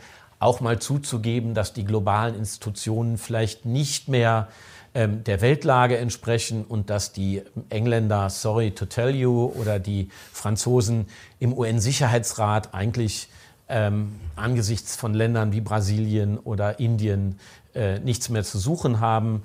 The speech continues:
dass wir den I M F, den Internationalen Währungsfonds, reformieren müssen und darüber eine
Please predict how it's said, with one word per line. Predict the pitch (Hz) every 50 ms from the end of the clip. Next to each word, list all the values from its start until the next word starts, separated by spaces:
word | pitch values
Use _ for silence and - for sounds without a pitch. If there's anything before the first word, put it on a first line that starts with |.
| - - - -
dass | 110 107 - -
wir | 117 110
den | 104 104 104
I | - 117 104 101
M | 104 104 98
F, | 107 120 127 127 131 - - -
den | - 101 110
Internationalen | 127 110 107 104 104 107 101 - 117 113 110 107 107 104 104
Währungsfonds, | 104 117 120 120 117 104 - - - 107 104 101 95 104
reformieren | 101 - - 110 101 101 101 107 101 95
müssen | 92 90 90 - 95 98 95 - - - - - - - - - _
und | 131 117 107 98 -
darüber | 113 123 147 165 165 165 147 139 131 127 131 - -
eine | - 110 117 117 113 127